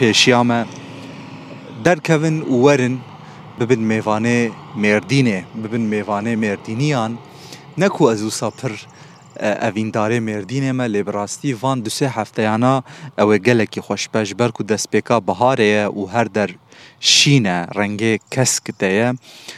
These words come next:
Çavên me, çavên mêrdîniyan pir zêde hînî vî rengî nebûye. Ji bo wê, e, gava ku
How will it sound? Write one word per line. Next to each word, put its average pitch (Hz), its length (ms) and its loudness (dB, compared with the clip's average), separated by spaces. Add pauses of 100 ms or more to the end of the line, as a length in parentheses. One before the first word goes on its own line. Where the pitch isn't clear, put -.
(160)
Çavên 143 540 4
me, 160 380 4
çavên 123 420 2
mêrdîniyan 117 680 0
pir 135 100 -2
zêde 120 340 2 (100)
hînî 123 280 2
vî 123 140 4
rengî 110 340 -2
nebûye. 113 480 2 (500)
Ji 107 220 -6
bo 135 220 6
wê, 147 240 4 (480)
e, 104 80 -4 (260)
gava 110 280 2
ku 110 480 -2